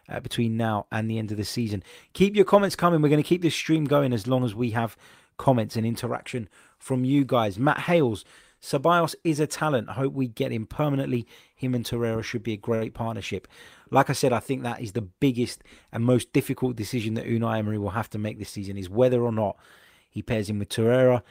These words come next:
whether he pairs him with Xhaka. My head says that he'll pair him with Xhaka because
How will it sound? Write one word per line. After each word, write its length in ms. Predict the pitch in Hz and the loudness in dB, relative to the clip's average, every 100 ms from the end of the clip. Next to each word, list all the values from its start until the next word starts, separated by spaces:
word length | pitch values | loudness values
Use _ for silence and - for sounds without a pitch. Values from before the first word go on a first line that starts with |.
| - _ _ | -20 _ _
whether 220 | 110 110 | -2 0
he 80 | 110 | 0
pairs 260 | 131 113 | -2 -2
him 60 | 110 | -2
with 120 | 107 | -4
Xhaka. 460 | 95 123 120 131 117 - _ _ _ _ _ _ _ - | 0 0 2 -2 -2 -6 _ _ _ _ _ _ _ -6
My 240 | 120 127 | 0 0
head 280 | - 160 143 | 2 0 0
says 260 | - 131 123 | 0 0 0
that 120 | - | -2
he'll 140 | 123 | -2
pair 280 | 120 139 131 | 0 0 2
him 100 | 120 | 2
with 140 | 117 | 0
Xhaka 480 | 95 143 143 - 95 - _ _ _ _ _ _ _ _ _ _ _ | 2 0 0 -2 -4 -6 _ _ _ _ _ _ _ _ _ _ _
because 760 | 135 - - 151 117 95 - | -2 -2 0 2 2 0 -10